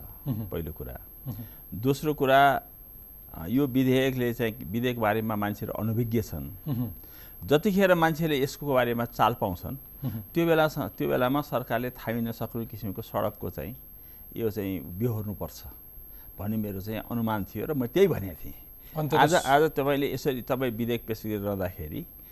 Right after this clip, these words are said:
Speaker 2: सरकारवालाहरूसँग चाहिँ पटक्कै उनीहरूको चाहिँ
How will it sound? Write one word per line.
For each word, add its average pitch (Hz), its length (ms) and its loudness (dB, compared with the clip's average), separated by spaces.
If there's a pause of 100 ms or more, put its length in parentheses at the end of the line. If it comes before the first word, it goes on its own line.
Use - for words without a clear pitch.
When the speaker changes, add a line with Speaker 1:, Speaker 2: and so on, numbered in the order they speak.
(280)
Speaker 2:
सरकारवालाहरूसँग 123 1040 4
चाहिँ 117 220 -8
पटक्कै 143 420 -2 (640)
उनीहरूको 120 360 -2
चाहिँ 110 340 -8